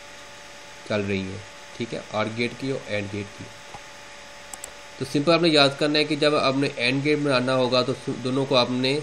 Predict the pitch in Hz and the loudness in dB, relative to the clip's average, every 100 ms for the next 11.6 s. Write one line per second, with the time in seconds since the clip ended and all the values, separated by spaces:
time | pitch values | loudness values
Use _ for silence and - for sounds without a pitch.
0 | - - 113 117 139 147 139 131 135 135 | -4 -2 0 2 0 2 2 4 2 0
1 | - - - - - 123 120 123 131 - | -4 -12 -16 -12 -2 2 4 4 2 0
2 | 110 117 117 143 139 123 123 120 123 120 | 0 2 4 2 4 4 4 4 2 2
3 | 120 123 110 117 127 160 - - - - | 2 2 2 0 -4 -6 -10 -18 -18 -18
4 | - - - - - 120 113 113 113 104 | -18 -18 -18 -18 0 4 4 2 0 0
5 | 98 98 98 - - - - 120 147 151 | -2 -4 -8 -14 -18 -12 -8 -6 -6 -8
6 | - - - - 120 120 123 131 - 165 | -12 -14 -14 -6 0 2 4 2 2 2
7 | 151 135 113 139 127 127 131 117 107 147 | 4 4 4 2 2 2 2 2 0 -2
8 | 156 139 127 117 113 113 139 139 - - | -4 -2 2 2 2 0 -4 -10 -16 -14
9 | 117 120 117 107 107 135 123 127 120 113 | -12 -6 -4 -4 -4 -4 -4 -4 -4 -2
10 | 117 120 117 113 113 113 107 - 113 - | -2 -2 -2 -4 -6 -4 -4 -4 -8 -10
11 | - - - - 101 | -18 -18 -14 -12 -10